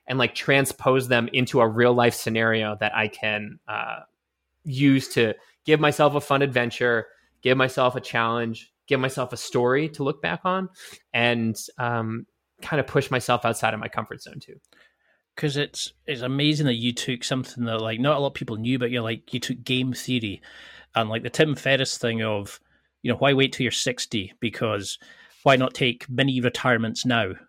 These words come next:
Speaker 2: and go away and do the things you want while you've got the money, the resources, the health to go and do it? And when I seen your site, I was like, "Oh, I could get through spreadsheets at work by pretending I am Jack Bauer,
Speaker 1: <laughs>
Speaker 2: you know,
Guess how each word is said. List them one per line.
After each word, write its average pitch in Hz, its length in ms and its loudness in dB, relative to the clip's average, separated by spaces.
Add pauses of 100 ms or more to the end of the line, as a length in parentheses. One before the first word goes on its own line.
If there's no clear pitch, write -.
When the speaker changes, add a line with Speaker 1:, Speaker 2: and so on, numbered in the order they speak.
(140)
Speaker 2:
and 117 160 -2
go 110 160 0
away 107 240 0
and 104 120 0
do 123 160 4
the 117 60 0
things 110 360 2
you 113 80 2
want 113 240 0
while 117 160 2
you've 107 140 -2
got 110 160 -4
the 107 60 -10
money, 104 420 -2
the 101 100 -6
resources, 104 720 -6
the 92 120 -6
health 110 360 -2
to 104 100 -12
go 90 140 -10
and 92 80 -16
do 175 160 4
it? - 160 2
And 110 180 -4 (920)
when 180 200 4
I 160 40 4
seen 143 380 2
your 120 120 2
site, 160 240 0
I 151 40 -8
was 156 160 -6
like, 113 300 -6 (540)
"Oh, 165 360 2
I 143 120 2
could 113 460 -4 (440)
get - 160 2
through 147 120 0
spreadsheets - 600 0
at 127 60 -4
work 147 300 0
by 123 100 0
pretending 120 760 0
I 120 220 0
am 113 320 0
Jack 113 260 2
Bauer, 139 440 4 (220)
Speaker 1:
<laughs> - 220 -20
Speaker 2:
you 143 100 4
know, 120 120 2